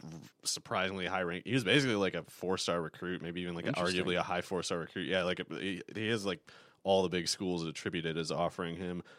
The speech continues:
Speaker 1: Um, they got three decent receivers, but no running game at all. So,
Speaker 2: None.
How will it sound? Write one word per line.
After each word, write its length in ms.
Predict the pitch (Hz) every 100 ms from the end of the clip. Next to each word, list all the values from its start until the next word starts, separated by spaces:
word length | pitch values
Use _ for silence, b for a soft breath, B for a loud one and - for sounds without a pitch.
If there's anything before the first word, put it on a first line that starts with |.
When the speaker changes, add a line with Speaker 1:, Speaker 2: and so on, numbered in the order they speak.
| B -
Speaker 1:
Um, 260 | 87 85 85
they 60 |
got 180 | 107 -
three 240 | - 147 147
decent 340 | 113 107 90
receivers, 460 | 90 - 98 92 82
but 120 | -
no 180 | 92 90
running 300 | 85 85 80
game 220 | 82 82
at 60 |
all. 260 | 85 85 82
So, 160 | - 107
Speaker 2:
None. 260 | 95 82